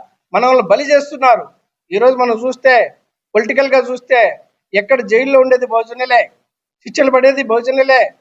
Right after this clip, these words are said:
చివరికి ఏదైనా చిన్న ఉద్యోగం వస్తే ఏ కరప్షన్ కేసులలో కూడా బహుజన-, బహుజనులే ఉంటున్నారు. ఆ విధంగా ఏదో కేసు పెట్టి బహుజనులను భయపెడుతున్నారు, తొక్కేస్తున్నారు. కాబట్టి ఇవన్నీ కూడా తిప్పికొట్టాలంటే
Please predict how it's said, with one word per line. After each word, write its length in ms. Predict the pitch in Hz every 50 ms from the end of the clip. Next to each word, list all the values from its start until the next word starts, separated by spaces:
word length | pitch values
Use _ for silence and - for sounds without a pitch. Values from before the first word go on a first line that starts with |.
| _ _ _ _ _ _ _ -
చివరికి 380 | - 240 254 294 294 277 285 277 254
ఏదైనా 220 | 262 269 277 269 254 262
చిన్న 160 | 247 233 262 277
ఉద్యోగం 340 | 262 233 214 269 285 269 269
వస్తే 300 | 254 254 - - 269 262 247 208 - - _ _ _ _ _ _ -
ఏ 120 | 214 240 254 240 190 185 - _ _ _ _ _ _ _ -
కరప్షన్ 380 | 320 247 269 262 311 285 254 226
కేసులలో 380 | 254 247 233 247 262 269 269 262
కూడా 160 | 254 247 247 214
బహుజన-, 420 | 220 220 220 226 233 208 190 175 - _ _ _ _ _ _ _ _ _ _ -
బహుజనులే 420 | 185 185 196 202 202 202 208 214
ఉంటున్నారు. 480 | 202 190 180 202 202 190 175 160 - - _ _ _ _ _ _ _ _ _ _ _ _ -
ఆ 80 | 196 214
విధంగా 400 | 226 254 254 285 285 269 254 226 - - - _ _ _ - 151 175 208 240
ఏదో 160 | 269 285 294 277 240 - -
కేసు 200 | 254 254 254 240
పెట్టి 300 | 220 233 - - 240 214 185 165 - _ _ _ _
బహుజనులను 540 | 180 190 202 185 214 214 208 202 202 202 190 170 - -
భయపెడుతున్నారు, 680 | 196 226 - 247 240 247 - 220 226 220 208 208 202 196 - -
తొక్కేస్తున్నారు. 720 | 220 220 - 277 254 233 - - 214 202 202 185 - - - _ _ _ _ _ _ _ _ _ _ -
కాబట్టి 400 | 196 220 233 247 247 254 269 240 208 160 - - - _ _ _ _ _ _ _ _ _ _ _ _ _ _ _ _ _
ఇవన్నీ 340 | 156 156 185 196 233 262 269
కూడా 200 | 254 240 240 233 - -
తిప్పికొట్టాలంటే 800 | 202 - 240 233 226 226 226 214 214 214 208 202 208 226 254